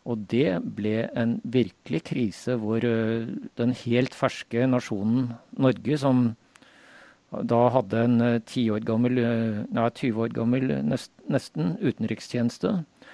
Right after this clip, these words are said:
oppdaget grensen for nasjonal selvråderett så til de grader. Og det, for, for vi kunne godt si at vi vil ikke kjøpe,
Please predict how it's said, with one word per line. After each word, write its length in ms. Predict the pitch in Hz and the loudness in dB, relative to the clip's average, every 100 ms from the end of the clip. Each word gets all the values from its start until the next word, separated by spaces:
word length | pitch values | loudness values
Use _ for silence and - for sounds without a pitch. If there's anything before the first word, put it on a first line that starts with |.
| - - _ | -20 -20 _
oppdaget 640 | - 120 - 123 131 131 - | -6 -4 0 2 2 0 0
grensen 500 | 147 139 92 - 107 | 2 4 2 -4 -6
for 80 | - | -4
nasjonal 560 | 117 - 131 110 110 127 | -4 -2 0 2 0 -2
selvråderett 880 | - 120 87 95 95 110 127 - | -2 -2 -4 -8 -8 -2 -2 -2
så 340 | - - 120 117 | -10 -10 -8 -8
til 140 | - | -6
de 160 | 110 117 | -4 -2
grader. 640 | 120 131 123 98 92 87 - _ _ - - - _ _ | 0 0 0 -2 -4 -4 -6 _ _ -20 -20 -20 _ _
Og 80 | 120 | 2
det, 1000 | 131 139 135 123 120 110 113 - - - | 4 6 6 6 4 2 0 -4 -8 -12
for, 180 | - 139 - | -2 -2 0
for 140 | 139 | 0
vi 200 | 135 123 | 2 0
kunne 300 | - 151 175 | 0 -2 0
godt 220 | 156 147 | 0 -2
si 180 | - 123 | -2 0
at 160 | 123 - | 0 0
vi 220 | 113 120 | 0 0
vil 200 | 113 104 104 | 0 -2 -6
ikke 160 | - | -8
kjøpe, 1000 | - 113 107 - 113 110 107 110 110 - | -6 -6 -6 -4 -2 0 -2 -2 -4 -8